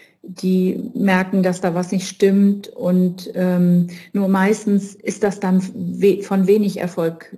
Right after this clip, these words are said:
gekrönt, weil, ähm, das ist auch eine meiner Grundüberzeugungen, also wer Psychotherapie machen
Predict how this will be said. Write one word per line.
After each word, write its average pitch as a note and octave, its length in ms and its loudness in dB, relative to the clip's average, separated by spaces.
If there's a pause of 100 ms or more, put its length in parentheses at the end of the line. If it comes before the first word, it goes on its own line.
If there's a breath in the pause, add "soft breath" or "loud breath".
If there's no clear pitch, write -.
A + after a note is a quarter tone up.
gekrönt, E3 640 -4
weil, E3 380 -2 (360 loud breath)
ähm, E3+ 500 0
das E3+ 180 -4
ist - 360 -10
auch - 280 -10
eine E3+ 240 -2
meiner E3+ 380 0
Grundüberzeugungen, F3+ 1600 -2
also F3 360 -2
wer F3 280 0
Psychotherapie F#3 840 -2
machen F3 580 2